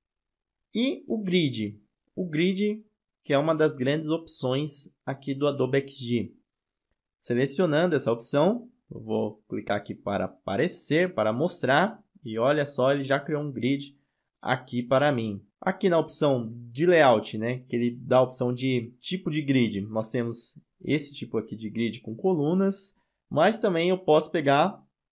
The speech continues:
é, uma malha. Então, eu posso... Vou até aumentar o número aqui, por exemplo. Olha só, eu posso criar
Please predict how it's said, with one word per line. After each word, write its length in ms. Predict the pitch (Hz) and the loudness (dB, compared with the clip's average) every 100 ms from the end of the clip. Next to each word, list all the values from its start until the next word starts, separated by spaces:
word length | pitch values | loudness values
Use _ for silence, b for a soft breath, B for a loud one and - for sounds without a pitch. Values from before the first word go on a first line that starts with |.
| _ _ _ _ - | _ _ _ _ -8
é, 180 | 120 | -2
uma 240 | 123 135 156 | -2 2 2
malha. 540 | 147 156 139 98 95 _ _ _ _ _ _ _ _ _ _ _ | 4 4 4 2 -4 _ _ _ _ _ _ _ _ _ _ _
Então, 480 | - 110 127 147 147 _ _ | -10 -8 -6 -6 -10 _ _
eu 100 | 95 | -12
posso... 720 | - 113 120 - 156 147 143 _ _ _ _ _ _ | 0 2 2 0 0 0 -4 _ _ _ _ _ _
Vou 180 | 101 101 | -2 0
até 180 | 107 127 | 0 0
aumentar 360 | 131 120 117 | -2 -2 -2
o 40 | 110 | -2
número 300 | 104 104 98 | -2 -2 -4
aqui, 320 | - 160 139 | -4 -4 -4
por 240 | - - | -6 -6
exemplo. 400 | 98 135 135 - - - - - - _ _ _ _ _ _ _ _ _ _ | -4 -2 -4 -8 -20 -20 -20 -20 -20 _ _ _ _ _ _ _ _ _ _
Olha 200 | 101 107 | -6 -6
só, 400 | 107 107 113 151 - | -4 -2 -2 -2 -10
eu 80 | |
posso 320 | - 107 110 - | -2 0 0 -2
criar 360 | 117 113 127 | -2 -2 -4